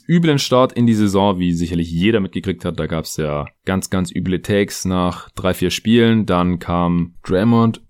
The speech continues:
Green zurück und alles wurde besser. Der machte zwar nach acht Spielen nur vier Punkte im Schnitt, aber sechseinhalb Assists und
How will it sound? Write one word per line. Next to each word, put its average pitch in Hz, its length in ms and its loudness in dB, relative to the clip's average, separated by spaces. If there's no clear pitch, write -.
Green 170 580 2
zurück 143 500 0
und 110 400 0
alles 110 320 -2
wurde 98 180 0
besser. 117 540 0
Der 92 80 0
machte 110 300 -2
zwar 101 200 -2
nach 95 200 -4
acht 110 200 -4
Spielen 120 280 2
nur 107 100 4
vier 127 200 0
Punkte 139 340 -2
im 117 80 0
Schnitt, 123 380 0
aber 98 440 2
sechseinhalb 101 640 -2
Assists - 560 -4
und 104 460 -2